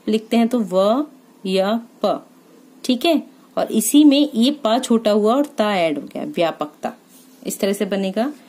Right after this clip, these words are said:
इसके बाद आपका जो शब्द आता है ये है जटिल। ठीक है, तो जा की व्यंजन रेखा, टा में ला, और इसको छोटा कर सकते हैं। एक तो format ये कर सकते हैं आप जटिलता के लिए,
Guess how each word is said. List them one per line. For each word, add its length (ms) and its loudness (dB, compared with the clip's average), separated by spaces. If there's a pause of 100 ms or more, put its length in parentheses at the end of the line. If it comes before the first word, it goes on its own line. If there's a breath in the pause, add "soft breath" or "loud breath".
(240 loud breath)
इसके 280 -4
बाद 320 -2
आपका 320 -2
जो 140 -2
शब्द 300 -6
आता 240 0
है 80 0
ये 160 0
है 140 0 (120)
जटिल। 380 -4 (960 loud breath)
ठीक 180 -4
है, 140 0 (440)
तो 220 0 (580)
जा 240 0
की 180 -2
व्यंजन 380 2
रेखा, 260 0
टा 360 -4
में 220 2
ला, 240 -2
और 720 -10
इसको 240 -2
छोटा 380 -2
कर 140 -2
सकते 300 -8
हैं। 80 -8
एक 180 -4
तो 100 -2
format 380 0
ये 160 -4
कर 120 -2
सकते 320 -8
हैं 80 -4
आप 160 -8 (400 loud breath)
जटिलता 540 0
के 180 -6
लिए, 220 -4